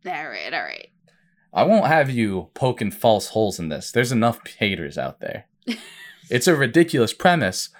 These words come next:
Speaker 2: but within the premise, if we agree to their rules, it works. So because someone survived, they won.
Speaker 1: They shouldn't have been able to pick all the games.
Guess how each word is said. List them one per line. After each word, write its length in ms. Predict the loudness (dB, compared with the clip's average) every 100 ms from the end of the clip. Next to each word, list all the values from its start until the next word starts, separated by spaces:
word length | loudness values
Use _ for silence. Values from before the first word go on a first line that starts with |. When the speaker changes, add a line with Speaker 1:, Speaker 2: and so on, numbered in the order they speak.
| _ _
Speaker 2:
but 400 | 4 4 4 -2 -10
within 500 | -2 0 4 4 4
the 100 | 0
premise, 580 | 2 2 2 -2 -6 -4
if 180 | -6 -2
we 200 | -2 -2
agree 340 | -4 -4 -4
to 180 | -2 -2
their 220 | 0 0
rules, 480 | -2 -2 -2 -4 -8 -6
it 160 | -4
works. 560 | -2 -2 -4 -10 -10 -14 -20 -20 -20 -20 _ _
So 260 | 2 4 4
because 380 | -2 -2 0
someone 260 | 0 -2 -2
survived, 560 | -2 0 2 0 -2 -18 _ _ _ -2
they 140 | -2
won. 380 | -2 -6 -10 -20 _ _ _ _ _ _ _ _ _ _ -20 -20 -20 -2
Speaker 1:
They 140 | 0
shouldn't 260 | 0 -2 -2
have 80 | 0
been 120 | 0
able 200 | 0 -2
to 60 | -4
pick 220 | -4 -2
all 160 | -4
the 80 | -4
games. 560 | -10 -10 -10 -14 -20